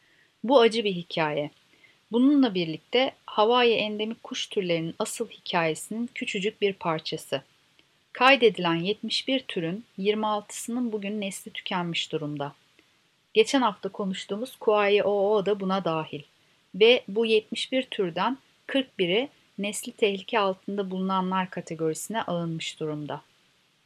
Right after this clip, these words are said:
Aslında gerçek ilk bakışta göründüğünden daha karmaşık. Çünkü bir türün neslinin tükenmesi durumunda onların varlığı sayesinde yaşayan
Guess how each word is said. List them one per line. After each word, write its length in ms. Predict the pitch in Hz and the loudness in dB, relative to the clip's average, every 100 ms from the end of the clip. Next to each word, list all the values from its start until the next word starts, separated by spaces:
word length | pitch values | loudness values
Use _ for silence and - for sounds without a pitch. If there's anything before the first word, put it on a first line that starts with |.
| _ _ _ _ - | _ _ _ _ 2
Aslında 640 | 208 - 262 233 214 302 - - - _ _ | 2 2 -2 2 2 0 -4 -20 -20 _ _
gerçek 440 | 208 208 208 277 - | 6 6 6 0 0
ilk 200 | 247 - | -8 -4
bakışta 440 | 214 196 - - 220 | -2 -2 -4 0 2
göründüğünden 800 | 208 190 185 180 185 247 277 | 2 2 0 -2 -2 2 2
daha 220 | 214 202 196 | 2 0 -2
karmaşık. 720 | 175 160 160 - - - _ _ _ - | -2 -2 -2 -2 -4 -6 _ _ _ -10
Çünkü 520 | - 240 226 240 226 - _ _ _ - 185 | -4 -4 2 2 2 0 _ _ _ -16 -2
bir 220 | 240 262 | 2 2
türün 440 | - 226 190 175 - | 0 -2 -2 -2 -4
neslinin 500 | 190 196 - 214 208 | -4 -4 -6 -8 -8
tükenmesi 760 | 202 - - 196 196 208 - 262 | -10 -8 -2 -2 -2 -6 -4 0
durumunda 600 | 247 196 165 143 175 277 - _ _ | 2 2 -2 -2 -2 -4 -8 _ _
onların 500 | - 202 220 233 220 | -4 -2 0 -2 0
varlığı 360 | 208 202 208 254 | 0 2 2 0
sayesinde 640 | - 214 180 - - 165 | 2 0 0 -4 -8 -4
yaşayan 520 | 165 165 - 165 156 | -2 -2 -4 -4 -6